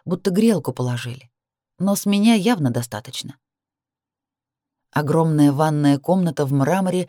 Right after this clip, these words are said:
сверкала стерильной чистотой. Одной Нур тут не обойтись. Нужна маленькая армия горничных. Душевая, два умывальника, унитаз, биде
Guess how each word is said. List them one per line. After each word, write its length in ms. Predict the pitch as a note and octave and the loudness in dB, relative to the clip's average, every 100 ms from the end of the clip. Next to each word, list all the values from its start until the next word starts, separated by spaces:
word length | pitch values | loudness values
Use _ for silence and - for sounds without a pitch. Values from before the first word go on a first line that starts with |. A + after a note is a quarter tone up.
| - - | -10 -20
сверкала 520 | - E3 F3 G#3 G3 | -2 2 4 2 2
стерильной 540 | F3+ - E3 F3 E3 D#3 | 0 -2 0 2 0 -4
чистотой. 680 | D3+ C#3 D3+ - G2+ A2 _ _ _ _ _ _ _ _ _ | -8 -8 -10 -10 -16 -20 _ _ _ _ _ _ _ _ _
Одной 440 | - D3 D#3+ F3+ | -4 -2 0 2
Нур 260 | A3 G3+ A3+ | 4 2 -2
тут 240 | - F3+ | -4 -4
не 140 | F#3+ F#3+ | -2 -2
обойтись. 720 | F#3+ A3+ A3+ D#3 E3+ - - _ _ _ _ | 0 0 -2 -6 -10 -10 -18 _ _ _ _
Нужна 380 | D#3+ F3 E3+ F#3+ | -4 -2 0 2
маленькая 520 | F3 F3 F#3+ G3 F#3+ | 2 0 -2 -2 -2
армия 400 | - F3 F3 F#3+ | 2 2 2 0
горничных. 720 | F#3 D#3+ D3+ F3 - C3 - _ _ _ _ _ _ _ _ _ _ _ | 0 0 0 -4 -6 -12 -12 _ _ _ _ _ _ _ _ _ _ _
Душевая, 800 | - E3 - C3+ A#2 C3 D#3+ G3 - _ _ - | -2 0 0 -4 -2 -2 -4 -8 -14 _ _ -6
два 220 | F#3 A#3+ | 2 2
умывальника, 880 | D#3+ D3+ B2+ C#3 G3 G#3+ G3 - G#3 | 2 0 0 2 2 0 -2 -6 -4
унитаз, 640 | - A3 C3+ - C3+ G3+ D3+ | 2 2 2 -2 0 -2 -2
биде 440 | B2+ B2 D#3 G#3+ | -2 0 2 0